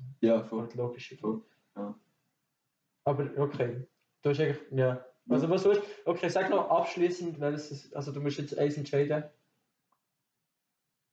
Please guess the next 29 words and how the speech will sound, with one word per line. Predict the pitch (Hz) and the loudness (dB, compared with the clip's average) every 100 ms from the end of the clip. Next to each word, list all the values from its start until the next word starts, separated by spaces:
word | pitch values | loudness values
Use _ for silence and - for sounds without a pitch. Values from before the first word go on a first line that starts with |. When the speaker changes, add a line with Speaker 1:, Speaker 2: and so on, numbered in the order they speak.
| _ _ _ _ _ _ _ _ - | _ _ _ _ _ _ _ _ 0
Speaker 1:
Burger | 110 110 | 0 0
King. | - 92 - - | -4 -6 -6 -2
Speaker 2:
Gut. | 147 - - _ _ - _ _ _ _ _ _ _ _ _ _ _ _ _ _ _ _ _ _ _ _ 139 | -2 -4 -12 _ _ -20 _ _ _ _ _ _ _ _ _ _ _ _ _ _ _ _ _ _ _ _ 0
Ähm, | 135 135 135 | 2 4 2
in | 131 | 0
dem | 139 139 | 0 0
Fall | 135 131 | -2 -2
zweite | - 131 131 131 | 2 2 2 -2
Frage | 131 127 | 0 -2
von | - | 0
dir. | 131 | 2
Ich | 170 | 2
finde | 160 131 | 2 0
das | 131 | 2
actually | 139 - 135 | 0 -2 -4
hure | 131 131 127 123 | 0 0 0 -2
cool. | 120 | 4
Speaker 1:
Das | 139 | 6
macht | 131 127 | 6 6
mega | 127 | 6
Speaker 2:
Das | 123 | 4
Speaker 1:
Spaß. | 117 110 | 4 2
Speaker 2:
macht | 127 - | 2 -2
Speaker 1:
Macht | 120 113 | 0 0
Speaker 2:
richtig | |
Speaker 1:
wirklich | 117 113 | 2 2
mega | 110 - | 2 0
Speaker 2:
Spaß. | - 95 104 | 0 -2 -2
Speaker 1:
Spaß. | - | -8